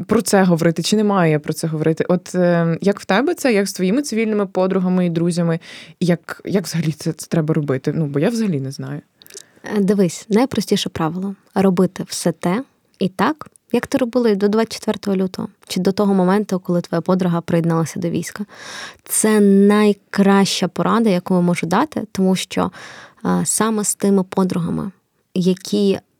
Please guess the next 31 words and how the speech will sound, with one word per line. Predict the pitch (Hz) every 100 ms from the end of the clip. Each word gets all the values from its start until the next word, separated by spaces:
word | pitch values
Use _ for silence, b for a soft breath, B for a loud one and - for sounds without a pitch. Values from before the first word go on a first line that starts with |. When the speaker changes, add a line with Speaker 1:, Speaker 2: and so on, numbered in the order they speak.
| _
Speaker 2:
е, | 214 202 208 - - _ _ _ _ _
просто, | 202 247 330 - - 214 208 - -
як | 226 -
ти |
кажеш, | - 202 -
скидали | - 214 415 240
мемчики, | 180 202 185 - -
щось | - 320
там | - 294
запитували, | 233 - 226 208 170 170 B B -
розказували | 190 - 277 302 294
про | 262 247
наших | 262 262
спільних | - 285 285 269
знайомих, | 269 220 214 190 180
з | -
ким | 262 269
я |
можу | 269 285 277
попліткувати, | 247 262 269 - 262 208 190 - 196 B B -
щось | - 262
обговорити, | 254 220 233 240 214 196
кого | - 185 233
я | 262
можу | 269 254
попросити | 233 - 226 294 285
порадити | - 214 240 240 233
мені, | 214 214 220 B B B
не | 202 196
знаю, | 202 202 185
там, | 180 180